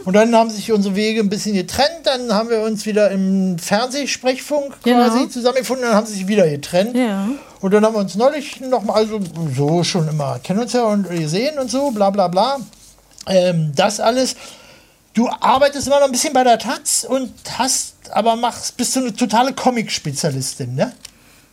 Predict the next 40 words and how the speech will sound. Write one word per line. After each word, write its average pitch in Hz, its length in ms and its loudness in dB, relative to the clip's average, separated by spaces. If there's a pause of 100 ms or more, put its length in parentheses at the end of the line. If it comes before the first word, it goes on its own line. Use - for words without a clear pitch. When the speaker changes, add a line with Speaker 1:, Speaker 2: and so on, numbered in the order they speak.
(200)
Speaker 2:
Ja, 254 140 2
na, 226 140 0
mittlerweile 214 640 -2
bin 185 180 -10
ich 180 120 -10
eine 185 100 -6
Comic-Spezialistin. 185 1000 -6
Speaker 1:
Na 139 100 2
ja. 220 40 4
Speaker 2:
Also 233 140 0
mich 240 160 2
interessiert's 262 520 0
einfach 233 300 -2
schon 208 260 -4
so 196 120 -2
lange 220 400 -2
und 202 180 -4
ich 196 80 -6
liebe 220 300 0
Comics 254 520 -4
und, 202 440 -6
äh, - 40 -8
ohne 196 540 -2
selber 220 340 0
zu 226 160 -8
zeichnen. 247 580 -6 (760)
Und, 220 420 -2
äh, - 40 -6
hatte 208 640 -4
dann 208 320 -4
irgendwann 208 560 -6
eben 202 160 -4
die 214 140 -6
Idee, 220 280 -2
als 208 200 -6
ich 214 100 -4
da 214 120 -2
bei 214 160 -4
Le 220 140 -2
Monde, 226 380 -2